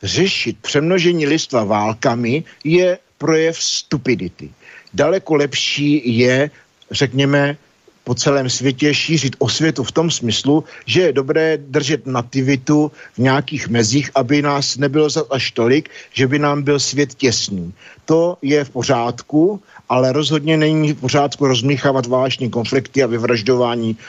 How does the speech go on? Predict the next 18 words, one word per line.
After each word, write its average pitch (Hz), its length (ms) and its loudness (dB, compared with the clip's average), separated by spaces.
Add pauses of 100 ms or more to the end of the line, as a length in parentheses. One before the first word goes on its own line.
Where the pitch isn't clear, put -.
(140)
se - 180 0
jednotlivých 117 520 0
národů 110 380 2
a 107 60 -2
tak 101 180 -2
dále. 98 340 0 (220)
Takže 147 300 2
já 147 160 2
jsem 180 240 0
proto, 139 400 -2
aby 127 240 0
se 135 380 0 (380)
počet 135 400 0
lidí 131 460 0
na 135 140 0
země 135 320 0
kouli 123 340 0
stabilizoval, 143 840 0